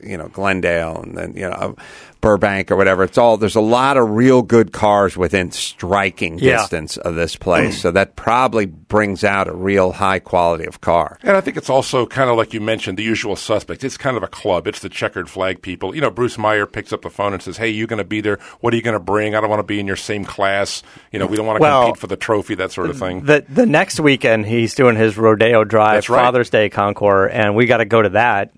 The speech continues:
Speaker 2: or I do. You're gonna go play softball with Jimmy Kimmel. <laughs> But that's because Bruce called and's like, "Uh, we need two cars out here."
Speaker 1: Well, I'm gonna go,
Speaker 2: <laughs>
Speaker 1: I'm gonna go
Speaker 2: Like,
Speaker 1: in the morning, I
Speaker 2: "Oh,
Speaker 1: think.
Speaker 2: okay."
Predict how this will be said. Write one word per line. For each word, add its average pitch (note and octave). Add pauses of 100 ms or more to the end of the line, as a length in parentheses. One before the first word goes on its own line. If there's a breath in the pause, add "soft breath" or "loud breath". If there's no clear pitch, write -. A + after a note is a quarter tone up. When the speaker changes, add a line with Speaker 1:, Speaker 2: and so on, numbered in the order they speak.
Speaker 2:
or A#2+
I A2+
do. G#2
You're G#2+
gonna G#2+
go G2
play G#2
softball G2+
with G2
Jimmy A2
Kimmel. B2
<laughs> G#3 (420 loud breath)
But D3+
that's D#3
because D3
Bruce D3+
called C#3+
and's A#2+
like, A2 (460 loud breath)
"Uh, C#3
we C#3
need D#3
two D3+
cars B2+
out F#2+
here." F#2+ (520 loud breath)
Speaker 1:
Well, G3
I'm A3+
gonna B3
go, F#3+
Speaker 2:
<laughs> -
Speaker 1:
I'm F3
gonna G#3+
go F#3
Speaker 2:
Like, D#3+
Speaker 1:
in C#3
the C#3
morning, D3
I G#2
Speaker 2:
"Oh, F#3
Speaker 1:
think. D3+
Speaker 2:
okay." D#3